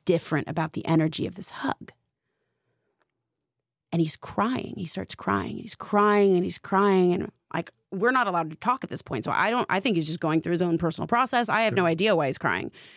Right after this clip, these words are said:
Speaker 1: And then we go into the breath work, and you sit back to back during this breath work. You lock your arms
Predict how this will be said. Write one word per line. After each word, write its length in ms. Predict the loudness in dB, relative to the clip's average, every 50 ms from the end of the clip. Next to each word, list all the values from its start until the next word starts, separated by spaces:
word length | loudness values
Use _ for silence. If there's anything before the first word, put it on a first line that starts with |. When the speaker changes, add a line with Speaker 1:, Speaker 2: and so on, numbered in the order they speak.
| -8 -4
Speaker 1:
And 120 | 0 0 2
then 80 | 2
we 80 | 2 4
go 160 | 4 4 2
into 120 | 2 2 0
the 60 | 0
breath 260 | 0 0 0 0 -2
work, 160 | -8 -8 -2
and 120 | 0 2 2
you 40 |
sit 280 | 2 0 -2 -4 -4 -2
back 180 | -2 -2 -2 -4
to 80 | -4
back 220 | -4 -4 -4 -4 -6
during 180 | -6 -4 -4
this 120 | -4 -2 0
breath 220 | 0 0 0 0
work. 220 | -2 -4 -4 -4
You 80 | -4 -2
lock 300 | 0 0 0 0 -2 -6
your 120 | -6 -2
arms 440 | 2 2 4 4 4 2 0 -2 -4